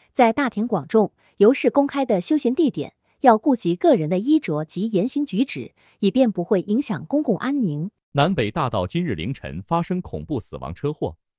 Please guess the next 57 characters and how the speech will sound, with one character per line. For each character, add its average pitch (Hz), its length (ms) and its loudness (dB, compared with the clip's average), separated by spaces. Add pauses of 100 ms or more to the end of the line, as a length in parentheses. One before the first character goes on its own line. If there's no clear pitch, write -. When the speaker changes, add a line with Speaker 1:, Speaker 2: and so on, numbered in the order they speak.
(140)
Speaker 2:
一 185 100 -2
辆 208 180 0
本 71 180 -8
田 98 200 -4
城 95 200 -10
市 131 140 -6
轿 104 180 -4
车 135 360 -6
与 - 120 -6
载 - 220 -6
铁 - 200 -10
托 170 180 -6
格 135 160 -8
罗 131 160 -6
里 67 260 -12
发 139 100 -2
生 170 160 -6
碰 175 220 -8
撞 69 180 -6
后， - 280 -8 (240)
双 208 240 0
双 196 200 -2
助 165 160 -4
火 71 160 -8
燃 69 220 -6
烧， 131 260 -6 (220)
导 131 180 2
致 180 160 -2
共 175 200 -2
乘 110 180 -8
轿 123 180 -4
车 143 200 -6
的 82 100 -6
五 71 220 -10
人 69 280 -8
惨 71 280 -10
遭 110 120 -4
烧 180 240 -6
死。 - 300 -16 (180)
车 214 200 4
祸 170 180 4
中 196 160 2
的 123 100 2
两 69 200 -2
名 71 280 -6
分 190 160 2
别 104 140 0
二 123 160 0
十 - 100 -6
八 151 220 -2
岁 90 300 -4
和 - 180 0
三 - 180 0
十 123 120 -6
七 - 160 -6
岁 117 180 -2
的 69 160 -4